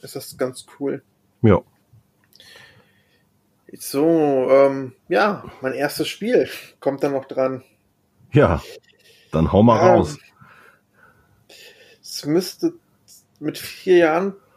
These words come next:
Speaker 1: dreiundneunzig, glaub ich, gewesen sein, auf dem Game Boy war mein erstes Spiel ziemlich sicher, ähm,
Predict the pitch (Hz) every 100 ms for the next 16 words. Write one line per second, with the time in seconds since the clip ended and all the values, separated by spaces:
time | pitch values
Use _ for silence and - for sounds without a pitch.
0 | _ - 139 180 202 190 202 - 208 202
1 | 190 196 202 196 196 196 175 156 165 180
2 | 160 156 170 170 170 196 202 170 135 135
3 | 139 135 156 - 170 - - 175 175 180
4 | 170 165 - 165 165 156 151 151 - -
5 | 143 143 147 143